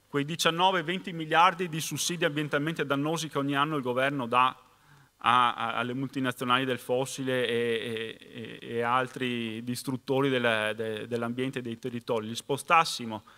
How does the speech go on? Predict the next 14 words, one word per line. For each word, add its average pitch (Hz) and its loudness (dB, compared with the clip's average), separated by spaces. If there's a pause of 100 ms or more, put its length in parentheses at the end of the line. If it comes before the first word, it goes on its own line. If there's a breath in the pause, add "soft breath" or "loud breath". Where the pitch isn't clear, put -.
(180 soft breath)
e 139 -6
cominciassimo 190 2
a 170 2
dare 151 6
soldi 175 2
a 131 4
fondo 160 -4
perduto, 139 -2
quindi 131 -4
oltre 165 2
anche 127 2
il 123 -2
meccanismo, 120 -4 (580 loud breath)
eh, 104 -4